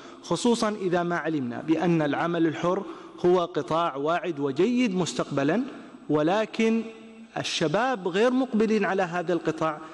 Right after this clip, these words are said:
آه، لا يجدوا المسارات الواضحة لهم، الأمر غير واضح بالنسبة لهم، هم أحيانًا غير مؤهلين لأن تقبلهم مؤسسات سواء حكومية أو قطاع خاص. هذه المؤسسات تبحث عن الجودة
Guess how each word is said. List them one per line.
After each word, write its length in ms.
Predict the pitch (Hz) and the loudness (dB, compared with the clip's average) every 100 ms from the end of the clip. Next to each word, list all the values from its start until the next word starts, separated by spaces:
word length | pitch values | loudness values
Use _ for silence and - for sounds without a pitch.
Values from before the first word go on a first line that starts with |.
| - - - | -20 -20 -6
آه، 340 | 147 143 139 139 160 | -2 0 0 0 4
لا 220 | 160 220 | 4 4
يجدوا 500 | 269 240 214 196 214 | 0 -2 -4 2 2
المسارات 600 | 190 180 185 175 220 214 | 4 2 0 0 0 2
الواضحة 600 | 180 170 214 233 190 175 | 4 4 4 0 -2 0
لهم، 360 | 170 151 170 208 - - | 0 0 -2 -2 -10 -6
الأمر 400 | 147 190 202 202 | -2 0 0 2
غير 180 | 226 214 | 4 4
واضح 280 | 190 175 - | 2 0 0
بالنسبة 340 | 175 160 165 | 0 0 0
لهم، 240 | 156 151 175 - - - - | 2 0 -4 -8 -16 -18 -4
هم 180 | 220 254 | 0 0
أحيانًا 440 | 208 214 226 226 208 | -2 -2 -2 0 -2
غير 360 | 165 208 247 | 0 0 2
مؤهلين 760 | 254 247 214 156 190 196 202 196 - - | 0 -2 -4 -2 -2 2 2 0 -8 0
لأن 280 | 175 202 196 | 0 0 -2
تقبلهم 540 | 196 - 214 208 196 | -4 -2 -2 0 -2
مؤسسات 520 | 185 160 175 160 175 - | -2 -2 -2 -2 -2 0
سواء 280 | 160 165 | 0 0
حكومية 480 | 135 156 165 196 247 | -2 -4 2 4 4
أو 120 | 233 | 4
قطاع 340 | 202 202 226 208 | 0 -2 0 -2
خاص. 360 | - 226 - - - - - | -2 -4 -4 -14 -18 -14 -4
هذه 280 | 214 233 | 0 2
المؤسسات 680 | 208 190 170 214 160 196 226 - - - - | 0 0 -2 -2 -4 -2 -4 -6 -18 -20 -2
تبحث 340 | 214 - 208 | -2 0 -6
عن 180 | 160 190 | -2 -2
الجودة 480 | 185 156 233 214 | -2 2 0 0